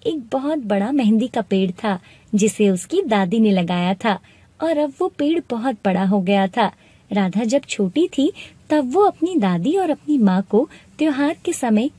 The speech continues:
मेहंदी लगाते हुए देखती थी, इसलिए अभी राधा भी पेड़ से पत्तियां उतारकर उन्हें अच्छे से कोन में भरकर रख लेती थी और उसके बाद अपने हाथों पर मेहंदी लगाती थी। राधा को मेहंदी लगाना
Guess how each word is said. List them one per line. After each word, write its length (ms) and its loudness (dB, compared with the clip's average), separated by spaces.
मेहंदी 380 2
लगाते 460 0
हुए 280 2
देखती 500 0
थी, 260 -4
इसलिए 340 -2
अभी 240 -2
राधा 360 0
भी 240 2
पेड़ 200 4
से 200 -4
पत्तियां 500 0
उतारकर 520 -2
उन्हें 300 4
अच्छे 400 -4
से 160 -4
कोन 300 2
में 240 4
भरकर 460 2
रख 220 0
लेती 320 0
थी 260 -4
और 140 2
उसके 260 -2
बाद 300 0
अपने 240 0
हाथों 400 0
पर 180 0
मेहंदी 400 2
लगाती 500 0
थी। 240 -2
राधा 320 0
को 160 -4
मेहंदी 320 -2
लगाना 440 0